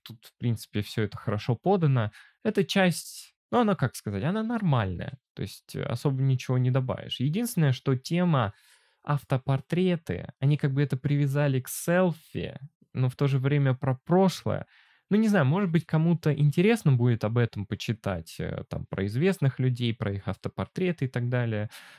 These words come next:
Ну, кому-то будет не очень.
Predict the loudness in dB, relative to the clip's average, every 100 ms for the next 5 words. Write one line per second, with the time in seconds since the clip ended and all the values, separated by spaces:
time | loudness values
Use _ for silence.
0 | _ -6 -6 -6 -8 -4 -2 0 0 0
1 | 0 0 -2 -8 -20 -10 -2 -2 -2 -8
2 | -14 -16